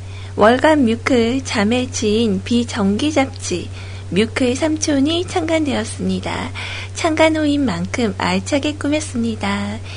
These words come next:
뭐 자매품, 아니다, 사은품으로 뮤클 삼촌 밴드 준대요. <laughs> 와.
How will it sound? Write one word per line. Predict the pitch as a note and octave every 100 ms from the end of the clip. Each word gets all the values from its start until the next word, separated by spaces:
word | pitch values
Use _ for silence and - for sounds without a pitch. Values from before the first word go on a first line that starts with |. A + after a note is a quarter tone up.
| - - -
뭐 | G#3
자매품, | - G#3+ A3 D#4+ - C#4 D4 -
아니다, | F#3 G3+ G3+ F3 C4 -
사은품으로 | - F4 F4 F#4+ F#4+ C#4+ C4 A3+ G#3+ G#3+ C#4 B3 G3+ - - - - F#3+
뮤클 | B3 C4 D4+ D#4
삼촌 | F4+ G4+ G#4 G4
밴드 | D4 C4 B3 A3+ A#3+
준대요. | - F#3+ B3
<laughs> | - - D4 - - - - - - - - - - - - - - - - - - - - - - -
와. | A3 A3+